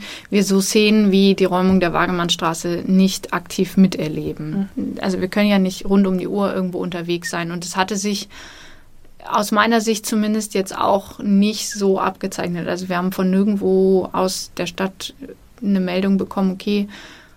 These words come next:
Speaker 1: da geht's ganz schön hoch her, da gucken wir jetzt mal, was genau an diesem Wochenende passiert. Deswegen konnte ich das ja nur im Nachhinein einfach mal schauen. Für mich war das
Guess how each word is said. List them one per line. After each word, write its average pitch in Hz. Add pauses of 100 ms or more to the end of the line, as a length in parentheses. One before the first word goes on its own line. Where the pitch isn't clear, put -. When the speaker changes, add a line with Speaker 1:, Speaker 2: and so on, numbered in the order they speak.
(540)
Speaker 1:
da 202
geht's 208
ganz 214
schön 214
hoch 202
her, 214
da 196
gucken 202
wir 190
jetzt 190
mal, 185
was 180
genau 180
an 175
diesem 170
Wochenende 160
passiert. 165
Deswegen 185
konnte 185
ich -
das -
ja 170
nur 180
im 175
Nachhinein 175
einfach 170
mal 160
schauen. 214
Für 233
mich 220
war 220
das 240